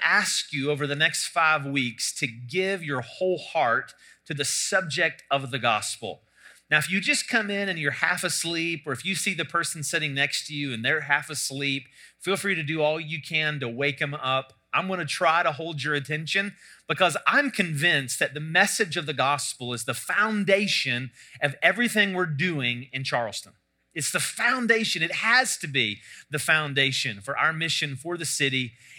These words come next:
and ultimately for the world. We've given you some, some helps to help you go deeper in the gospel. One of those is your outline. If you look on your sermon outline in your bulletin, you're gonna see there's a lot of verses there.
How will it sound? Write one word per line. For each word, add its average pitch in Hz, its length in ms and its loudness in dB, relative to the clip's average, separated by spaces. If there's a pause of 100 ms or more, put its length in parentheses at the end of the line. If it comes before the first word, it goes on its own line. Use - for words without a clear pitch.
and 139 100 -8
ultimately 135 640 -4
for 123 560 -6 (400)
the 120 100 -6
world. 120 520 -4 (240)
We've 165 120 -12
given 285 280 -2
you 240 100 2
some, 160 300 -2
some - 400 -4
helps - 500 0
to - 80 -6
help 143 180 -2
you 165 140 -6
go 156 100 -2
deeper 180 460 -2
in 190 160 -6
the 170 80 -4
gospel. 180 640 -2 (340)
One 220 180 2
of 302 140 0
those 202 500 0
is 160 280 -2
your 165 180 -2
outline. 143 560 2
If 113 140 -10
you 170 80 -2
look 214 240 -2
on 180 100 -4
your 151 100 -2
sermon 202 400 2
outline 139 460 2
in 147 140 -4
your 139 80 -4
bulletin, 147 640 -4 (380)
you're 226 100 -4
gonna 294 160 4
see 240 260 2
there's 180 220 0
a 151 60 2
lot 147 420 2
of 175 80 4
verses 139 640 -4
there. 101 300 0